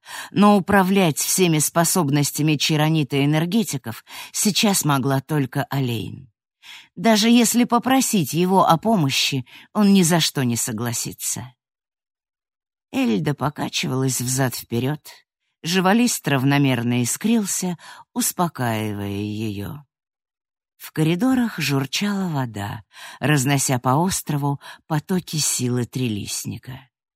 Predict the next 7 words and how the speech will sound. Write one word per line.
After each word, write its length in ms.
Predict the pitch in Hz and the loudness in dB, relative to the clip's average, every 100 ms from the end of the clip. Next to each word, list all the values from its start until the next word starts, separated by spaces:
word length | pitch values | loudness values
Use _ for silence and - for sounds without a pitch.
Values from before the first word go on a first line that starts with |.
| _ _ _ _ _ _ _ - | _ _ _ _ _ _ _ -12
Девочка 520 | 165 269 226 - - | -2 0 0 -4 -2
не 140 | 135 131 | -2 0
заметила, 720 | 131 147 214 - 170 160 147 | 0 -2 -2 -6 -8 -8 -10
как 220 | 156 143 | -8 -6
задремала. 880 | 123 131 123 120 107 104 90 - - _ _ _ _ _ _ _ _ _ _ _ _ _ - | -4 -4 -4 -4 -6 -8 -12 -16 -20 _ _ _ _ _ _ _ _ _ _ _ _ _ -6
"Может, 720 | 117 120 113 107 113 - _ _ _ _ _ | -2 0 -2 -6 -10 -14 _ _ _ _ _
поговорим?" 920 | 120 107 113 98 107 117 185 240 269 | -8 -6 -6 -4 -6 -4 -2 -4 -6